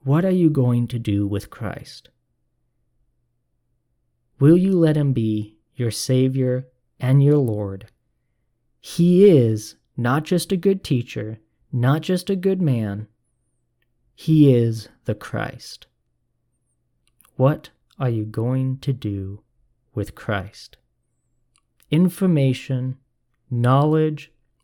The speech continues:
isn't worth anything unless you act upon it.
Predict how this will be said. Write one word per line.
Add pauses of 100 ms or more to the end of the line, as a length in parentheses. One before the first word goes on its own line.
(160)
isn't
worth (920)
anything (760)
unless
you
act
upon
it.